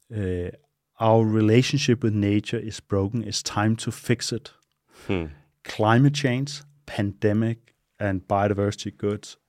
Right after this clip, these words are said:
Speaker 1: demands it." Så det handler om vores fremtid og de her ting.
Speaker 2: Det lyder lidt som om, at hvis den her biodiversitetskrise får lov til at accelerere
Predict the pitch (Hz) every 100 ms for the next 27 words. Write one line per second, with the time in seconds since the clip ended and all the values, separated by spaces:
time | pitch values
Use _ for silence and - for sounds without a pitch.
0 | - 95 90 101 143 - - - _ _
1 | _ _ _ _ - 107 120 120 131 131
2 | 110 107 98 101 - 98 98 - 98 98
3 | 95 - - - _ _ _ _ - _
4 | _ 98 98 90 113 120 107 104 107 -
5 | 107 85 - - 90 92 92 - 95 107
6 | 95 - 95 98 95 87 - 95 87 -
7 | 90 85 85 85 85 - 87 87 85 78
8 | 78 - 76 87 104